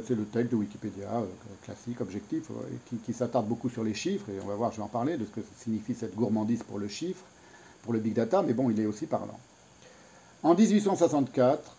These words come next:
pour regrouper les opérations, écoutez, tous les mots sont intéressants et toutes les, toutes les formules sont intéressantes. Même dans un article de Wikipédia qui, qui est censé être neutre, rien n'est neutre. Et même si ça indique certaines choses d'un, d'un, d'un certain côté, ça indique aussi certaines autres choses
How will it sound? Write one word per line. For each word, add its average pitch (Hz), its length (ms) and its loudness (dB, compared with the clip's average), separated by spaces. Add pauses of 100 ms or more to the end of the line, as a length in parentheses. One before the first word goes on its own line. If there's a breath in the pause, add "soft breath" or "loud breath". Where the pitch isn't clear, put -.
pour 127 100 0
regrouper 160 480 8
les 139 180 8
opérations, 120 640 4 (1400 soft breath)
écoutez, 160 180 4
tous 185 120 2
les 185 100 10
mots 196 120 12
sont 160 140 6
intéressants 143 420 6
et 123 60 4
toutes 135 160 -2
les, 123 120 6
toutes 135 180 0
les 143 40 2
formules 131 300 6
sont 113 80 0
intéressantes. 101 240 -4
Même 135 140 4
dans 120 120 6
un 127 40 10
article 120 260 2
de 113 60 2
Wikipédia 113 500 2
qui, 107 140 -4
qui 101 240 -8
est 101 80 -2
censé - 260 -4
être 107 220 -2
neutre, 156 340 2
rien 127 140 4
n'est 113 100 4
neutre. 156 300 4 (420 loud breath)
Et 117 80 -2
même 139 160 4
si 123 140 -6
ça 117 120 -2
indique 123 220 2
certaines 127 300 2
choses 127 160 0
d'un, 107 100 -2 (140)
d'un, 107 100 -2
d'un 107 160 -2
certain 113 240 -4
côté, 131 180 2
ça 131 160 2
indique 147 300 2
aussi 143 180 0
certaines 131 320 0
autres 135 160 2
choses 160 300 2